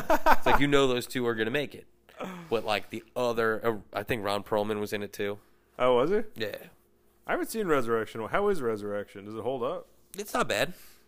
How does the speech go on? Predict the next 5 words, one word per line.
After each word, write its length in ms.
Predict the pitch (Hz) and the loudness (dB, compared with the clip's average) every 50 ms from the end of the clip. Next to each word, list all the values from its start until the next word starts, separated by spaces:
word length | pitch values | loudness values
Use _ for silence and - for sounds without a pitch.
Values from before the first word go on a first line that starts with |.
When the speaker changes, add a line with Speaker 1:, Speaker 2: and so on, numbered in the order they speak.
| _ _ _ _ _ _ _ - | _ _ _ _ _ _ _ -4
Speaker 2:
It's 160 | 123 120 - | -4 -2 0
basically, 400 | - 151 147 - - - 139 131 | 2 2 2 0 -2 -2 -2 0
like, 320 | 123 117 113 104 - - | 2 2 0 0 -4 -2
they, 400 | 101 113 117 120 120 117 113 107 - - - _ _ _ _ _ _ - | 0 0 2 2 2 0 -2 -6 -8 -14 -20 _ _ _ _ _ _ -8
they 280 | 117 117 117 110 107 | -6 -4 -4 -6 -8